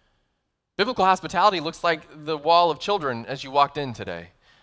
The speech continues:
There's biblical hospitality in those kids' eyes, an offer for us to get involved in some way, big or small. Biblical hospitality starts with taking a kid off the tree, the giving tree, and saying, "We're gonna, we're gonna start in some way.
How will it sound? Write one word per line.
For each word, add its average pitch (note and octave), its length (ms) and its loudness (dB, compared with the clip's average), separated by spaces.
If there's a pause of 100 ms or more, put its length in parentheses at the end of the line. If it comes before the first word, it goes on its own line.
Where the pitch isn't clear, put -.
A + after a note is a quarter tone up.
(120)
There's D3 120 -6
biblical G#3 300 0
hospitality D3+ 720 2
in C3+ 140 -6
those B2+ 200 -4
kids' C3+ 280 -8
eyes, A2+ 480 -4 (760)
an - 160 -14
offer E3+ 300 4
for D3 180 0
us D3+ 160 2
to D3 80 -8
get C#3 120 -4
involved C3 360 2
in A#2 80 -10
some C#3 320 -2
way, B2 180 0
big C3+ 220 -4
or B2 60 -6
small. F2 340 -12 (960)
Biblical F#3+ 300 0
hospitality D#3 680 2
starts F#3 560 -4
with D3+ 100 -12
taking D#3+ 280 -4
a - 20 -14
kid D#3 160 -2
off D3 160 2
the C3 80 -12
tree, C#3 400 -8 (320)
the D3 100 -10
giving D3+ 240 -6
tree, D3+ 220 -6
and C#3 80 -4
saying, C#3 200 -2
"We're C3+ 120 -6
gonna, C#3 300 -4
we're D#3 100 -8
gonna D3+ 140 -4
start C#3+ 280 0
in C3+ 80 -12
some D#3+ 360 -2
way. C#3 240 0